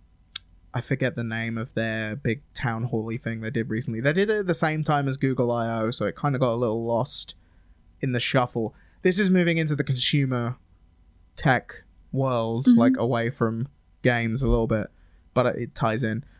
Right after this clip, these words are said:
Speaker 1: So they announced, uh, that if you're making a consumer app, so not games, but if you're making a consumer app and you release it on the Windows Store,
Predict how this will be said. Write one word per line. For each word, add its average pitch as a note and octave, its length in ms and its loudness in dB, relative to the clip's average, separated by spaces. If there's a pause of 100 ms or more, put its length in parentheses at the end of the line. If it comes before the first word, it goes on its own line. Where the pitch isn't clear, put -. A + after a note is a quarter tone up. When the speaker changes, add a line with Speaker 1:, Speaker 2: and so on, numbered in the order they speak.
(100)
Speaker 1:
So F3+ 520 2 (360)
they F3+ 220 2
announced, E3 640 0 (160)
uh, C#3 400 2
that C3 140 -2
if C#3+ 100 -4
you're E3+ 80 4
making F3+ 280 2
a D3+ 60 0
consumer F3 600 2
app, G#2+ 340 -4 (500)
so A#2 220 0
not C3 240 0
games, F#2+ 440 -6 (640)
but C3 80 2
if C3+ 80 0
you're D#3+ 100 4
making F#3 280 2
a E3+ 40 0
consumer C#3+ 460 2
app A2 220 -2
and B2+ 140 -2
you A#2+ 100 -4
release B2+ 400 0
it C3 120 -2
on B2+ 120 -8
the A#2 80 0
Windows F#3 340 4
Store, A2 480 0